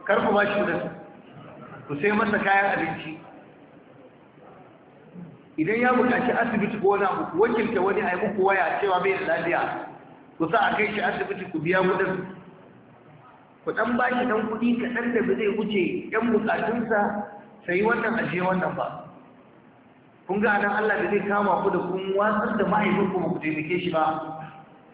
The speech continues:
Sannan kuma ba ku bar shi da yunwa ba. Ya fi a ce kun yi zuciya, kun hana shi kuɗi, kun hana shi kokon. To yanzu wannan malam uba ne,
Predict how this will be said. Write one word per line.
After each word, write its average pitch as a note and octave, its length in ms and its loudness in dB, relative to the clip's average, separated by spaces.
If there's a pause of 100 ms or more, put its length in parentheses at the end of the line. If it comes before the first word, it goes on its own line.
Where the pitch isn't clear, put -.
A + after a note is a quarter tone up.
(680)
Sannan E3+ 300 0
kuma G#3 180 4
ba F#3+ 80 2
ku F3+ 140 2
bar G3+ 100 8
shi G3 160 4
da - 80 2
yunwa E3 380 0
ba. C3+ 120 0
Ya G#3 140 2
fi C4 80 0
a C4+ 180 0
ce G3 120 -2
kun F3+ 140 -4
yi F3+ 120 -6
zuciya, D3+ 640 -4 (340)
kun F3 140 0
hana F#3+ 260 2
shi F#3+ 120 -4 (100)
kuɗi, E3 180 -2
kun F3 120 -4
hana F3 180 -2
shi - 160 -8
kokon. - 320 -6 (1120)
To D3 80 -8
yanzu E3 200 0
wannan A3+ 240 2
malam F#3 320 0 (840)
uba F3 300 2
ne, - 420 -2